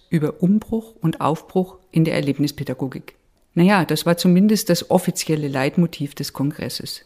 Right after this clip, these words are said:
Natürlich ging es auch darum, was sich Neues tut in der Szene. Und man schaute auf Themen, die in jüngster Zeit deutlich mehr gesellschaftliche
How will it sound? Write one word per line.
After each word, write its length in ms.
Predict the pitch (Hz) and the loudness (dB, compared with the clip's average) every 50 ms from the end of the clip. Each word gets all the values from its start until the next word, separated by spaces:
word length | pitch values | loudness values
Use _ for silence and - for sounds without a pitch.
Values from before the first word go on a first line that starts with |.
| _ _ _ _ _ _ _ | _ _ _ _ _ _ _
Natürlich 560 | - 151 - - 180 190 196 214 214 185 - | -4 -4 2 4 4 6 6 4 2 0 0
ging 180 | - 185 180 180 | 0 2 2 2
es 140 | 175 - - | 2 0 -2
auch 180 | - 160 160 | -4 -4 -4
darum, 560 | - - 131 127 139 151 165 190 208 220 233 233 - - | -4 -6 -4 -4 -2 0 2 2 2 2 0 -2 -6 -4
was 200 | 156 165 160 - | -4 -4 -2 -2
sich 160 | 202 185 - | -4 0 2
Neues 360 | 185 170 165 156 156 151 - | 2 4 4 2 0 -2 -4
tut 220 | - - 156 151 | -4 -6 -4 -4
in 80 | 139 135 | -2 -4
der 100 | 131 139 | -2 -4
Szene. 460 | - - - 131 120 120 120 120 - - _ _ _ _ _ _ _ _ _ _ _ - - _ | -6 -6 -6 -4 -4 -4 -4 -6 -8 -12 _ _ _ _ _ _ _ _ _ _ _ -20 -6 _
Und 160 | - 214 214 | 4 6 6
man 140 | 214 202 185 | 6 4 4
schaute 400 | - - 170 190 214 - - - | 2 2 2 2 2 0 -2 -4
auf 120 | 151 - | -4 -6
Themen, 480 | - - - 170 185 208 240 262 262 240 - - _ - | -8 -4 0 0 2 4 4 2 2 0 -4 -10 _ -6
die 100 | - - | -2 0
in 80 | 165 | 2
jüngster 400 | 156 180 196 226 220 - 196 190 | 2 4 2 2 2 0 -4 -4
Zeit 340 | - - 160 156 156 - - | -4 -4 -4 -4 -4 -4 -2
deutlich 380 | 143 151 165 - 190 185 - 165 | -2 -2 -2 -2 -4 -2 0 0
mehr 300 | 151 143 156 170 190 190 | 0 0 0 -2 -4 -4
gesellschaftliche 960 | - 170 - - 156 147 - - 160 - - _ - 175 - - 170 165 160 | -6 -8 -4 -4 -4 -4 -4 -4 -6 -8 -10 _ -14 -14 -10 -8 -8 -8 -8